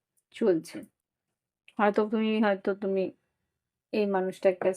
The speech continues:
থেকে সরে যাবে বা কোনো রকম একটা ডিসিশন নিয়ে নিলে, তোমার ডিসিশন হয়তো পাল্টাতে পা-, আর পারবে না বা তোমার ডিসিশনটা খুব স্ট্রং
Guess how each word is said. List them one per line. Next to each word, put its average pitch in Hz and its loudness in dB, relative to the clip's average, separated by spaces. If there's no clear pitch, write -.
থেকে 185 0
সরে 233 4
যাবে 208 4
বা 196 4
কোনো 196 -2
রকম 185 0
একটা 185 -2
ডিসিশন 226 -4
নিয়ে 208 -4
নিলে, 202 4
তোমার 233 8
ডিসিশন 226 2
হয়তো 190 2
পাল্টাতে 185 6
পা-, 208 4
আর 190 0
পারবে 196 -2
না 196 -6
বা 185 -2
তোমার 214 2
ডিসিশনটা 208 -4
খুব 220 -2
স্ট্রং 226 4